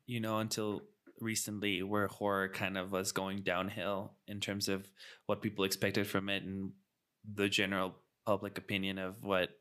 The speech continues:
a horror movie was and if it was good or if it was worth it. Um, and I feel like Ari Aster, um, the guy who did The Witch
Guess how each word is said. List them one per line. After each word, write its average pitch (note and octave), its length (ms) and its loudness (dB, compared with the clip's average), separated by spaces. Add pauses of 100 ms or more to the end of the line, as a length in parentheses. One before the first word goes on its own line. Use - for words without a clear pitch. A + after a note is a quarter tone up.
a G2+ 100 -6
horror F#2+ 280 2
movie F#2 300 -4
was F#2 360 2
and F2+ 220 -10 (400)
if G#2+ 120 0
it G#2 60 6
was F#2+ 160 4
good G2+ 220 2
or F#2+ 80 4
if F#2 120 -4
it F#2+ 60 4
was F2+ 180 4
worth G#2+ 240 4
it. F2+ 240 4 (460)
Um, F2+ 440 -4 (420)
and A2 180 2
I A2 80 2
feel B2 220 4
like A2 340 -2 (640)
Ari A2 200 4
Aster, A2+ 560 0 (360)
um, G#2 440 2 (160)
the G#2 120 -4
guy G#2 180 2
who G#2+ 140 4
did G#2 260 -2
The G2+ 80 2
Witch G2 580 2